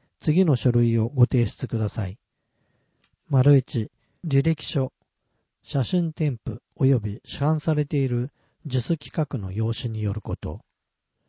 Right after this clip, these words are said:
丸二、最終学校の成績証明書。丸三、令和八年三月卒業見込み者は、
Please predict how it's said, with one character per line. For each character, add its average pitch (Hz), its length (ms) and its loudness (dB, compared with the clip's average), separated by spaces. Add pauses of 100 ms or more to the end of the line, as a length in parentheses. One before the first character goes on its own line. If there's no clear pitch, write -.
(640)
丸 147 300 2
二、 147 280 -4 (560)
最 185 260 0
終 185 220 -2
学 170 200 -2 (100)
校 107 200 -6
の 92 200 -10
成 147 220 -2
績 151 240 -6
証 139 260 0
明 127 200 -2
書。 107 320 -10 (880)
丸 139 260 0
三、 117 320 -4 (640)
令 170 200 2
和 147 160 4
八 120 280 -4
年 107 300 -4
三 170 280 -2
月 120 240 -4
卒 127 320 -4
業 160 200 4
見 151 160 -2
込 147 120 0
み 143 140 -2
者 92 180 -6
は、 90 220 -8